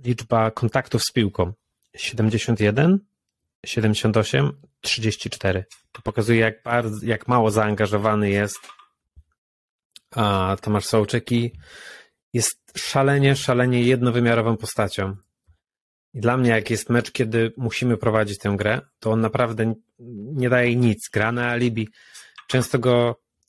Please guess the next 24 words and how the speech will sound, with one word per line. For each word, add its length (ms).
ceniliśmy 440
za 160
zachowania 480
w 40
obronie, 380
a 60
dla 140
mnie 160
on 80
nawet 240
w 60
tej 120
obronie 340
często 380
jest 280
generalnie 500
na, 440
na 140
alibi. 420
Widać, 340
że 100
to 120
są 200
takie, 480